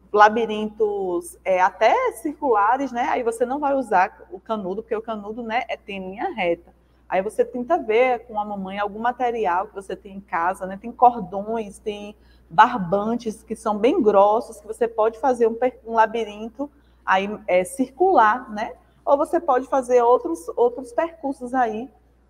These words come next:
é, traçados de labirinto, diversos traçados, tá joia?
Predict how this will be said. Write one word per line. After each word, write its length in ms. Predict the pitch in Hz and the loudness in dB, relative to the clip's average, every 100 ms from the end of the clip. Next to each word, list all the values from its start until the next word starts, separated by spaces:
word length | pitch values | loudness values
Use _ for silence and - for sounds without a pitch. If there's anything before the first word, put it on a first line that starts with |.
| _ | _
é, 420 | 175 170 160 151 - | -4 0 0 -2 -4
traçados 640 | - 240 233 202 196 226 214 | 0 0 2 2 2 -2 -4
de 100 | 214 | 0
labirinto, 540 | 214 285 349 175 175 | 0 0 -4 -6 -8
diversos 580 | 208 220 220 339 330 - | -8 2 2 2 -4 -10
traçados, 580 | 330 349 - - - _ _ _ _ | -4 -4 -2 -4 -4 _ _ _ _
tá 120 | - | -20
joia? 340 | 175 220 320 | -2 0 0